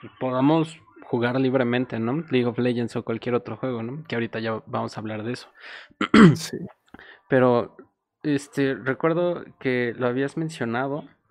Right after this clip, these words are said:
Speaker 1: Yo me quedé con cara de, "Ah, bueno, pues está bien". Digo, no, no creo que esté tan pesado, ¿no? Y de la nada me dices, "No, güey, estás mal, güey, es-, estoy de siete a siete". Y yo dije, "Ah, olvídalo".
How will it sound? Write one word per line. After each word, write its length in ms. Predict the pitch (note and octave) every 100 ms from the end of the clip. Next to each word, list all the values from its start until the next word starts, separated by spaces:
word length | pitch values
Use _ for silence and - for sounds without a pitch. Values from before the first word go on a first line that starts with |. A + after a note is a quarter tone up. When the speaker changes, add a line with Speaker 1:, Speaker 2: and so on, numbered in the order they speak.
| _ _ _ _ _ - - - - - - -
Speaker 1:
Yo 120 | D3
me 100 | D#3
quedé 200 | D3 C#3
con 160 | C#3+
cara 200 | C#3 D3
de, 140 | C#3+ C#3
"Ah, 140 | F#3
bueno, 340 | G3+ F#3+ A3+ G3+
pues 140 | E3
está 180 | D3 -
bien". 500 | F3 F#3+ A3 G3 D#3+
Digo, 240 | D#3 G3 D3
no, 220 | C#3+ D3+
no 140 | D3+ D#3
creo 140 | E3+ -
que 80 |
esté 160 | - D3
tan 240 | - C#3
pesado, 420 | - - E3 E3 C3+
¿no? 260 | D3 G#3+ - - - - - -
Y 80 | C#3+
de 100 | C3+
la 80 | C3+
nada 220 | C#3+ C#3
me 120 | C3+
dices, 440 | C3 C3+ D3 B2 C#3
"No, 260 | F3+ A#3
güey, 340 | G3+ D3 C#3+ C#3 _ _ _
estás 240 | F3 F#3
mal, 280 | F3+ G3+ A#3+
güey, 260 | A3+ A3 G3+
es-, 400 | F3+ E3 - -
estoy 220 | F3+ F#3
de 100 | G3
siete 260 | G3 F3+
a 20 | A#3+
siete". 340 | E3 F#3+ F#3
Y 40 | E3
yo 120 | F3+
dije, 200 | F#3+ E3+
"Ah, 100 | F3+
olvídalo". 420 | F3 F#3+ F#3+